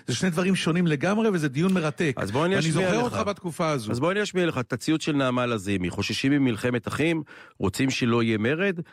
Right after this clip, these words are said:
Speaker 2: אל תנסו לחסל את הדמוקרטיה בישראל ולשנות משטר, שמחתי לעזור." כלומר, היא אומרת, "אם אתם תעשו את מה שאתם רוצים לעשות,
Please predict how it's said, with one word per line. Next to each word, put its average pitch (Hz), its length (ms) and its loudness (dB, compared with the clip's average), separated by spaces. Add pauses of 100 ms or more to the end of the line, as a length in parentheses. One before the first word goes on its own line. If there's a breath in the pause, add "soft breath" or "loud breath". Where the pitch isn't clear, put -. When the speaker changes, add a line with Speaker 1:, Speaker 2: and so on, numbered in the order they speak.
(280 loud breath)
Speaker 2:
אל 180 100 0
תנסו 208 360 -2
לחסל 190 380 0
את 180 100 -2
הדמוקרטיה 175 540 0
בישראל 165 460 0
ולשנות 123 460 0
משטר, 117 400 0
שמחתי 117 480 0
לעזור." 101 420 0
כלומר, 151 320 0
היא 165 100 2
אומרת, 135 400 0
"אם 165 140 0
אתם 160 200 -4
תעשו 127 460 0
את - 120 -2
מה 127 120 2
שאתם 123 260 -2
רוצים 104 340 -2
לעשות, 90 500 0